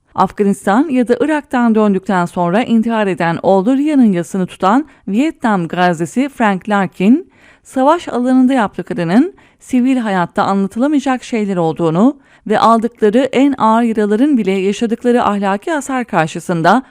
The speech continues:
hafif kaldığını söylemiş. Vietnam'da ölenlerden daha fazla askerin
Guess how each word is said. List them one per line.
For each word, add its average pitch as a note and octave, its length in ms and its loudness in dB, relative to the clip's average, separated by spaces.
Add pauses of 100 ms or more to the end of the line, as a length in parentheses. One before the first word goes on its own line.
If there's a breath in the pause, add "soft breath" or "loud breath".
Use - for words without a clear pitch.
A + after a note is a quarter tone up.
(120 soft breath)
hafif D#4+ 380 -4
kaldığını G#3+ 440 0
söylemiş. D3 680 -6 (680 soft breath)
Vietnam'da C#4 720 2
ölenlerden A3 720 2
daha A#3+ 220 -2
fazla A#3+ 380 -4
askerin F#3 600 0